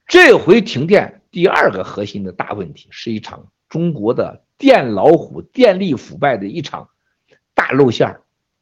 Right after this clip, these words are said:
政治大较量。我不相信李鹏家族这回能撑得，撑得过去，所有跟他有关系的。李鹏家族下面还有谁？大家去数，数一数去。李鹏家控制发改委、控制能源部门，那简直厉害了。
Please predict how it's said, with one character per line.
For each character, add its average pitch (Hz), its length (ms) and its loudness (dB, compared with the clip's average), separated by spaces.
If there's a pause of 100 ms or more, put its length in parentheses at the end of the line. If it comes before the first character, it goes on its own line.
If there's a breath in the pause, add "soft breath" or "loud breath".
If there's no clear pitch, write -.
(280)
政 214 320 0
治 131 180 -6
大 113 220 -2
较 104 180 -6
量。 87 240 -10 (320)
我 139 160 4
不 202 100 4
相 202 160 4
信 185 160 0
李 123 120 -2
鹏 139 180 -6
家 135 160 2
族 113 160 -8
这 123 140 -4
回 110 120 -8
能 104 140 -6
撑 104 220 -8
得， 95 160 -8
撑 117 180 -8
得 107 60 -4
过 98 120 -4
去， 98 240 -10 (140 soft breath)
所 170 300 4
有 196 100 8
跟 123 160 -2
他 123 80 -2
有 101 100 -2
关 87 200 -8
系 - 100 -16
的。 - 100 -20 (360)
李 165 240 4
鹏 220 200 2
家 214 160 4
族 185 220 4 (220)
下 208 180 2
面 175 100 0
还 151 120 2
有 147 120 2
谁？ 95 140 -6
大 156 160 0
家 151 80 2
去 156 160 -6
数， - 240 -18
数 - 260 -12
一 123 60 -2
数 - 220 -8
去。 - 160 -20 (380)
李 190 260 6
鹏 240 340 2
家 233 200 4
控 247 260 0
制 202 100 4
发 233 280 2
改 240 180 4
委、 117 220 2
控 247 420 -4
制 180 140 0
能 143 240 0
源 156 200 4
部 143 120 -2
门， 110 120 -2
那 175 80 2
简 - 220 -2
直 107 80 -4
厉 196 160 0
害 113 160 -4
了。 - 140 -16